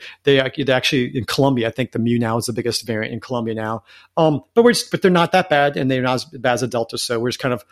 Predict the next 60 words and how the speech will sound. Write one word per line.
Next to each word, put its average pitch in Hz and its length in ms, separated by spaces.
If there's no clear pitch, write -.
watching 160 360
them. 120 140
But 160 120
there's 151 300
more, 180 180
and 170 160
there's 190 140
gonna 233 100
be 214 40
more 147 180
variants 123 320
that 117 80
are - 20
gonna 113 140
come. 117 320
We're 185 100
just - 120
watching 160 360
this 120 200
way. 131 140
We're 147 160
watching 202 260
this 175 100
thing 131 220
way 123 180
too 123 180
closely, 117 520
and 139 80
we 131 80
don't, 147 140
we 143 80
don't, 165 160
we're, 147 100
no 143 140
one's, 175 160
no 147 100
one's 202 180
taking 175 220
back 139 220
and 139 100
taking 127 160
a 110 60
ten 143 160
thousand 123 260
foot 127 180
view 117 360
of 101 120
what 123 280
all 120 140
this 123 160
actually 120 320
means. 110 180
They're 135 80
just, 131 140
"Oh 165 40
my 175 100
gosh, 170 240
a 170 40
new 180 120
variant." 165 380